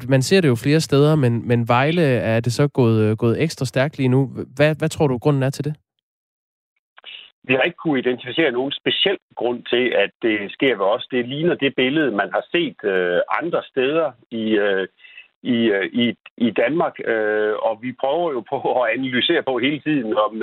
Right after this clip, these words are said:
Speaker 2: om der er, om vi gør noget specielt, øh, men det har vi ikke kunne, øh, det har vi ikke kunne se, øh, og vi prøver nu på at bekæmpe smitten og se, om vi kan få det bremset op og få kurven til at knække igen og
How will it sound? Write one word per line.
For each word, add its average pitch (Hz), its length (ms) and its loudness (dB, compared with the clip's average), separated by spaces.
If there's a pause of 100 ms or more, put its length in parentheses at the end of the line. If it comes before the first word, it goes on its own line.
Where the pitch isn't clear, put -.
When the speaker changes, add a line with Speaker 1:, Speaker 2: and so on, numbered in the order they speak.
(140)
Speaker 2:
om 117 100 -4
der 120 180 0
er, 135 40 0 (160)
om 120 200 -4
vi 151 60 -14 (160)
gør 139 100 2
noget 139 340 -6
specielt, - 480 -2 (240)
øh, 110 300 0
men 107 160 -2
det 139 120 2
har 139 80 0
vi 123 100 -4
ikke - 240 -8
kunne, 117 320 0
øh, 101 140 0 (320)
det - 100 -6
har 135 40 2
vi 139 80 0
ikke - 140 -12
kunne 123 180 0
se, 214 60 0 (360)
øh, 117 440 2 (160)
og 117 180 0
vi 135 80 -10 (100)
prøver 143 260 -2
nu 131 180 -12
på 127 200 0
at 92 60 -8
bekæmpe 165 380 -4
smitten 123 400 -2
og 90 100 0
se, 147 140 0
om 101 100 -4
vi 107 80 -2
kan 101 160 -4 (440)
få 123 100 0
det 117 120 -2
bremset 117 440 -2
op 151 180 0
og 107 180 -4
få 113 160 -2
kurven 143 320 -2
til - 100 -2
at 110 100 -2
knække 123 240 0
igen 104 260 -2
og 95 160 -2